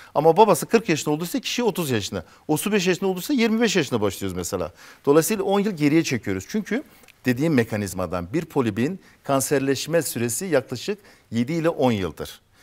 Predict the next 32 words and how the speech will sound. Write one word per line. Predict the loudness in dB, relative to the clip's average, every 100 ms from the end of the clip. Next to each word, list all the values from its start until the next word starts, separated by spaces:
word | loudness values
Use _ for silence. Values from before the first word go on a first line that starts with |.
| -18 2
Eğer | 4 4 0
kişide | 0 2
polip | 2 0 -2 2
varsa | 2 2 0 -2 -4 -8
biz | -6
bu | -4
polipi | 0 0 0
yakalayıp | -2 0 0 -2 -8 -20 -4
kanserleşmesini | -2 0 -2 -2 -4 -4 -2
engelliyoruz. | -2 -4 -8 -12 -18 _ _ _
Yani | -4 0
babasının | 0 2 2
yaşına | 0 0
geldiği | 2 4 4
zaman | 2 0 0 -4 -6
o | 0
da | 0
kanser | 2 0 2 0
olmasın | 0 -2 -6 -8
diye. | -8
Ee, | -8 -12 _ -20 -20 -20 -8 2 4 4 2 0 0 0 -2 0
taramalarımız | 2 4 2 2 0 -2
bu |
şekilde | 0 -2 0 0
yapılıyor. | 0 0 -2 -4 -4 -10 -20 -20 -16
Şimdi | -4 -2 2
taramayı | 4 6 6 4
yaptık. | 4 4 2 -2 -2
Hastada | -4 -2 -2 -2 2
kolon | 2 4
polipi | 2 0 0
saptadık. | 4 4 4 2 2 0